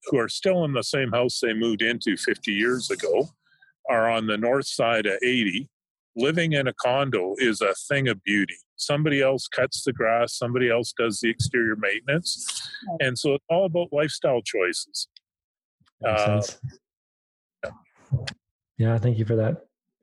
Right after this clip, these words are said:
Speaker 3: Um, Jeff, uh, qu-, qu-, a question came in here for you,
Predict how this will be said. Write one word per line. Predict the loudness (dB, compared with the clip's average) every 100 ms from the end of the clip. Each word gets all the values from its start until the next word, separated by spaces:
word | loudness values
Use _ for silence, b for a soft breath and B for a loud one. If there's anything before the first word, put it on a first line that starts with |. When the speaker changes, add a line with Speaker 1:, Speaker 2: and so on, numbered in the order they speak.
| _ _ _ -2
Speaker 3:
Um, | 0 2 2
Jeff, | 2 2 -2 -8 -10 -8 -2
uh, | 0 2 2 2 0
qu-, | -2 -2 0
qu-, | -2 -4 -2
a | -2
question | 0 0 0 2
came | 2
in | 4
here | 2
for | 2 0
you, | 0 2 2 2 2 2 2 0